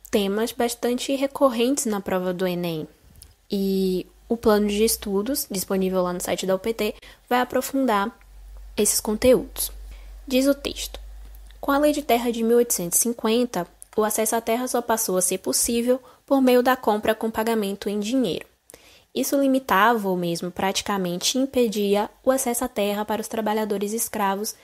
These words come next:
que conquistavam a liberdade." Texto ele é bastante direto, bastante explícito.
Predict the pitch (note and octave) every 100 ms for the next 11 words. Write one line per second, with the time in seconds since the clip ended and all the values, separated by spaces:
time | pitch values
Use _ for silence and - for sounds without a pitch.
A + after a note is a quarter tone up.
0 | - - B3+ B3+ C4 C#4 - G3 F#3+ G3+
1 | G3+ G3 G#3 A3+ G#3+ D#3 - - _ _
2 | _ G#3+ A3+ C4 B3+ B3 A#3+ - B3 C4+
3 | C4+ C#4+ D4 A3 F3+ - F3+ F3 G3 G#3+
4 | C4+ C4+ - A3+ G#3+ F3 - -